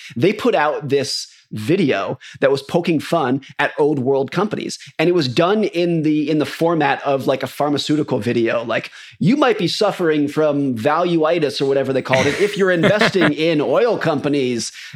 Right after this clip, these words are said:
Speaker 1: and, and, and manufacturing companies and typewriter companies." And they were really making fun of the people who invested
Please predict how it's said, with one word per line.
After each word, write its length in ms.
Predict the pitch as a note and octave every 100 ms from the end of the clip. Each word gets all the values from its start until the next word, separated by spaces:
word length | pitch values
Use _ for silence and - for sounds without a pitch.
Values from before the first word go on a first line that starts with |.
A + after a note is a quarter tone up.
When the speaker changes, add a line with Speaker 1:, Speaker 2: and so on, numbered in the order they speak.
| -
Speaker 1:
and, 420 | D#3+ E3 D#3+ D#3+ -
and, 440 | D#3 D#3+ D#3 D#3
and 300 | B2 D3 D3+
manufacturing 720 | D3 F#3+ G3+ G3+ G#3+ - E3
companies 600 | D3 D#3 C#3+ C3+ A#2 A#2+
and 200 | C#3+ D3
typewriter 520 | C#3+ G3 A#3 E3+ D#3 C#3
companies." 400 | C#3+ C3 A2+ D#3+
And 80 |
they 40 | F#3
were 100 | F#3
really 180 | G3+ F3+
making 240 | F#3 D#3+
fun 180 | G3 G#3
of 40 |
the 60 | D3
people 220 | F#3 D3+
who 140 | D3+
invested 580 | D3 B2 E3 - C#3+ B2